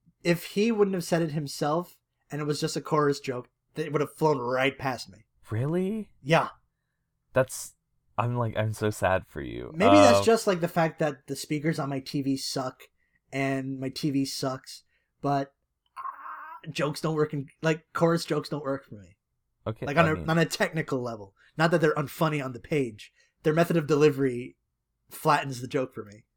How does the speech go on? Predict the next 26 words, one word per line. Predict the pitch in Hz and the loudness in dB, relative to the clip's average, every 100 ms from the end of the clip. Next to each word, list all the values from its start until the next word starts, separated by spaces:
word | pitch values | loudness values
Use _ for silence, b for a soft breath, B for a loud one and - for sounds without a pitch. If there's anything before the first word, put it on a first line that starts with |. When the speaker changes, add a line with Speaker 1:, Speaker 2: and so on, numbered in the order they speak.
| - | -12
Speaker 2:
So | - 107 | 2 6
obviously, | 107 120 110 107 | 6 4 -2 0
like, | 90 85 | 0 -2
a | |
number | 110 135 117 | -4 0 0
of, | 87 | 0
not | 123 165 - - | 0 0 0 0
that | 82 85 | -4 -2
many | 87 87 | -6 -4
songs, | 87 85 87 | -2 -4 -4
but, | - | -4
like, | 82 85 | -4 -4
a | 76 | -6
few | _ - 101 | _ -6 -4
Speaker 1:
A | 101 | -2
Speaker 2:
songs | - 285 277 | 4 6 6
Speaker 1:
few. | 247 185 143 | 8 8 8
Speaker 2:
have, | 80 80 80 - _ _ _ _ _ _ - | 0 -2 -8 -12 _ _ _ _ _ _ -10
have | 101 90 87 | 0 0 0
that | 85 80 - | -2 -2 -4
kind | - 85 | -4 0
Speaker 1:
One | 196 262 | 2 4
Speaker 2:
of | |
Speaker 1:
could | 233 | 2
say | - 208 190 | 6 6 6
most. | 175 127 139 - - | 4 2 -2 -4 -14